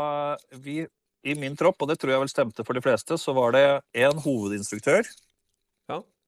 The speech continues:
Speaker 1: Og det er jo en som, som jobber på, på, på Starum.
Speaker 2: Ja.
Speaker 1: Og for, um,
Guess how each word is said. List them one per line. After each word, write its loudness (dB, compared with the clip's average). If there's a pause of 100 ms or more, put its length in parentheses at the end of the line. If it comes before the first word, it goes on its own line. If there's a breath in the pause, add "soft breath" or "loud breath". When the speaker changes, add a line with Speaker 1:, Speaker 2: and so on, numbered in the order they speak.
(120)
Speaker 1:
Og -2
det 8
er 4
jo 2
en 2
som, -4
som -6
jobber -4
på, 0 (640)
på, -6 (420)
på -8
Starum. 2 (120)
Speaker 2:
Ja. -14 (160)
Speaker 1:
Og 2
for, 2
um, 0